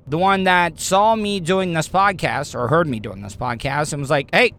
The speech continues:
I wanna be a part of it. I've been listening to you from the Monsters, listened to you on Bubba, listened to you on Tom and Dan." So I'm, I'm greatly appreciative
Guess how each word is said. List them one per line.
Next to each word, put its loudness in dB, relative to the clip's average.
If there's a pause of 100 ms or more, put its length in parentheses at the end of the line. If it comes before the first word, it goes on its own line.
I -8
wanna -2
be 2
a 2
part 4
of 0
it. -6 (300)
I've -6
been 0
listening 0
to -4
you 0
from -4
the -6
Monsters, -2 (160)
listened -2
to -4
you 2
on 0
Bubba, 4 (500)
listened -2
to -6
you -2
on 0
Tom -2
and -6
Dan." -2 (680)
So 0 (280)
I'm, -2
I'm -2
greatly -2
appreciative -2